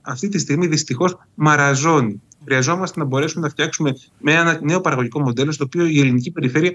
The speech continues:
θα πρωτοστατεί σε νέες παραγωγικές δραστηριότητες, από την τεχνητή νοημοσύνη μέχρι τις νέες τεχ-, και, και τις νέες τεχνολογίες, μέχρι ελαφρά βιομηχανική δραστηριότητα και νέες βιοτεχνίες. Το πιο απλό, δεν είναι δυνατόν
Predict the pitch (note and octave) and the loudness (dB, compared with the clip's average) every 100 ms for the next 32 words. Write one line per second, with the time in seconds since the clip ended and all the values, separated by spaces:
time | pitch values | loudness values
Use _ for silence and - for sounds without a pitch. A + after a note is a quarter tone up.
0 | - - D#3+ C#3+ - C3 C3 B2+ E3+ F#3 | -4 -4 -2 0 0 0 0 -2 -4 -6
1 | - - D3 D3 F3+ F3+ C3+ B2+ D#3 D3 | -6 -2 2 2 0 0 -2 0 -4 -4
2 | C#3+ D3 - B2+ A#2+ A#2 A#2 A2+ C3+ E3+ | 0 0 0 -6 -8 -6 -6 -6 -2 0
3 | D3 B2 A#2 C3 B2+ C#3+ E3 - _ C#3+ | 2 2 2 2 4 2 -2 -12 _ 2
4 | D#3+ F3 G3 G3 - _ - - D3 C3 | 4 2 -4 -6 -10 _ -20 -4 -2 0
5 | D3+ F#3 F3+ C3+ C3+ C3+ C3+ C3 A#2+ B2+ | 2 2 0 -4 -4 -2 -2 0 -2 0
6 | D3+ - B2 B2 A2 G#2+ F3 G3+ - _ | -2 -2 -2 0 -2 -2 -2 -2 -6 _
7 | _ D3+ F#3+ G3+ G#3 G3+ - C#3 C#3 B2 | _ 0 2 4 2 0 0 2 2 2
8 | F#3 F3 D#3+ C#3 B2+ B2 E3 C#3 B2+ A#2+ | -2 -2 -2 -4 -4 -4 -2 -2 -2 -4
9 | A#2+ A2 A#2+ - - G3+ G3+ - - E3+ | -4 -2 -2 -2 -4 -6 -6 -10 -2 2
10 | G3 G3 G3 G3+ F3+ A3 G#3 G#2 - _ | 2 0 -2 -6 -2 0 0 -2 -8 _
11 | _ _ _ D3+ - D3+ F#3+ F3 F3 D3+ | _ _ _ -10 -8 -4 -2 -2 0 -2
12 | G#2 E3 F#3 C#3 C3 A#2+ C#3+ C3 A#2+ | 0 0 0 0 -2 0 0 0 -2